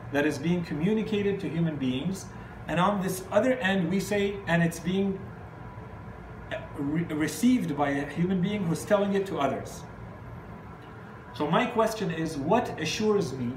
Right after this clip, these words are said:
what guarantees that whatever is being communicated from this person, who's referring to himself as an apostle or a messenger or prophet, who says that whatever they're communicating is the same thing as what God communicated to them?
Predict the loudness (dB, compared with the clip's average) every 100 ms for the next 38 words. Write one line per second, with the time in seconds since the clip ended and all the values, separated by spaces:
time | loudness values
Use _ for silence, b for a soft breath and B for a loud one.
0 | 0 0 0 2 2 2 0 0 2 2
1 | -2 -8 B B 4 6 6 6 4 2
2 | 2 0 0 -2 2 4 4 2 2 2
3 | 0 -2 -2 -4 2 2 2 0 -2 -6
4 | -8 -12 -12 -12 -14 -14 -14 -14 -14 -14
5 | -14 -14 -14 -14 -16 -14 -8 0 0 0
6 | 0 2 2 0 -2 0 0 0 -2 -4
7 | 0 2 2 0 -2 -2 -2 -4 -4 -2
8 | 0 -2 0 2 2 0 -4 -6 -12 -12
9 | -12 -14 -14 -14 2 6 6 4 2 2
10 | 2 2 2 4 4 2 2 2 4 2
11 | 0 0 0 0 -2 0 0 4 4 4
12 | 2 0 2 0 2 0 2 4 4 2
13 | -2 -4 -4 -4 -4 -4 -6 -6 -6